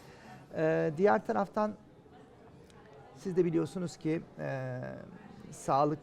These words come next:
şirketleri aynı zamanda, e, yatırımlarını seçerler-, seçerken aynı zamanda bunlar kar amacı güden de kuruluşlar.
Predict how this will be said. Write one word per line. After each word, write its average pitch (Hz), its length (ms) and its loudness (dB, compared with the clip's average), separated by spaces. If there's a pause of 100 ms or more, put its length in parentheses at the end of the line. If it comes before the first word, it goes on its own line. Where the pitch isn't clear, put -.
(180)
şirketleri 147 760 -4
aynı 143 300 -2
zamanda, 127 640 0 (160)
e, 120 420 -6 (2500)
yatırımlarını 170 800 0
seçerler-, 160 600 0
seçerken 156 680 -4 (1040)
aynı 165 260 4
zamanda 147 420 0
bunlar 160 300 0 (160)
kar 180 180 8
amacı 151 320 -2
güden 151 320 -2
de 135 40 -6
kuruluşlar. 123 580 -6